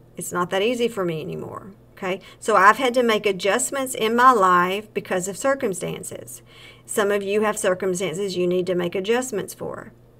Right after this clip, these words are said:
Just like we talked about last night, for some of you, it's noontime, right?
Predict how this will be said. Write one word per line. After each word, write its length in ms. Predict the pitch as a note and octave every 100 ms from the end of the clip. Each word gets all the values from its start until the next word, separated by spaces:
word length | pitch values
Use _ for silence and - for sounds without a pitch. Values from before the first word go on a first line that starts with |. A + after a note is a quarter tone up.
| - -
Just 200 | F#3 G3+
like 140 | F#3
we 100 | F#3+
talked 240 | F#3 F3+
about 200 | F#3 F3+
last 220 | F3+ F3 G#3+
night, 200 | G#3 -
for 60 |
some 240 | F3+ F#3 F#3
of 80 |
you, 200 | F#3 G3 -
it's 220 | F#3 -
noontime, 720 | A3+ B3+ B3 F#3 D3+ - G#3 - - - - -
right? 220 | F#3 G#3